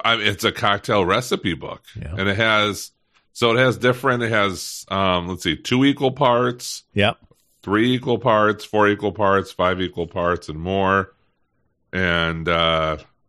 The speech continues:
Speaker 1: yeah, let's see, it's martinis. Um,
Speaker 2: Do you like martinis?
Speaker 1: I do too. Rob Roy, hanky panky. Oh boy. Yeah, so there's a lot of, there's actually, there's, there's a lot of good looking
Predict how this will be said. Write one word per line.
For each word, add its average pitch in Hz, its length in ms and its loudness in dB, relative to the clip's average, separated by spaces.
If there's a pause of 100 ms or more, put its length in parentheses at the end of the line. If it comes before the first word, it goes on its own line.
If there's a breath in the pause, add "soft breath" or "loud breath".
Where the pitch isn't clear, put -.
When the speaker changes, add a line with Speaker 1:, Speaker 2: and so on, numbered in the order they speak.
(140)
Speaker 1:
yeah, 107 160 -2
let's 87 180 0
see, 98 120 2
it's 78 200 -2
martinis. 120 1080 2 (880)
Um, 87 640 -6 (180)
Speaker 2:
Do - 80 -20
you - 80 -16
like - 160 -18
martinis? - 720 -18 (720)
Speaker 1:
I - 40 -10
do 87 320 -16
too. 69 300 -12 (920)
Rob 95 280 -10
Roy, 76 360 -10
hanky 82 360 -6
panky. 87 680 -8 (120)
Oh 85 180 -12
boy. 78 280 -14 (2750)
Yeah, 156 240 6
so 127 200 4
there's 135 140 6
a 156 80 6
lot 240 200 6
of, 127 160 4
there's 107 220 2
actually, 120 400 -2
there's, - 260 -10
there's - 240 -20
a - 60 -12
lot 123 180 -8
of - 100 -10
good - 140 -12
looking - 420 -14